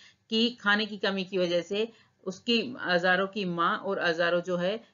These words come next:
ये भूखे मरने की कगार पर पहुंच जाते हैं। उसके बाद हजारों का जो, लेकिन खुश होता है कि कम से कम उसके father का जो ambition है,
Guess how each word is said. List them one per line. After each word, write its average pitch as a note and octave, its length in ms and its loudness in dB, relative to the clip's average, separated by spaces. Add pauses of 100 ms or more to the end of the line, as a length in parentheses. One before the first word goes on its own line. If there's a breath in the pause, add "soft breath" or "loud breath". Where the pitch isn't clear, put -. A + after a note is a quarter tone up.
(100)
ये F3 240 -2
भूखे E3 320 -4
मरने F#3 320 2
की F3+ 360 -4
कगार D#3+ 300 0
पर D#3+ 140 -4
पहुंच E3 280 -8
जाते D#3 320 -2
हैं। G#3 260 -8
उसके A3 340 -12
बाद G3+ 400 -6 (560 soft breath)
हजारों A3+ 380 6
का B3+ 400 2
जो, G3 520 2
लेकिन F#3 320 -2
खुश B3 280 -2
होता F3+ 240 0
है F#3 160 0
कि F#3+ 140 -16 (120)
कम G3 140 -2
से F#3 120 -8
कम G3 120 -4
उसके F#3+ 220 -6
father F3 360 0
का F#3+ 120 0
जो F3+ 160 0
ambition F3+ 420 -6
है, E3+ 300 -8